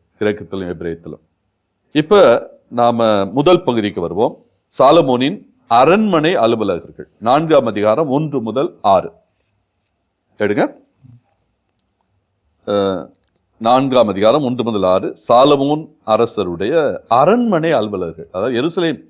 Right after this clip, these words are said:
அஹ், அரண்மனையில யார் யார் பொறுப்பாளர்களாக இருக்கிறார்கள்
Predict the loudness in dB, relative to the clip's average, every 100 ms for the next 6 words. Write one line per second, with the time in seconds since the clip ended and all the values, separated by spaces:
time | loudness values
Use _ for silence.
0 | _ _ _ _ _ -4 0 0 0 -2
1 | -4 -4 0 2 2 2 -2 -2 2 2
2 | 2 2 2 0 0 2 4 4 2 2
3 | 0 0 -2 -6 -8 -8 -6 -8 -8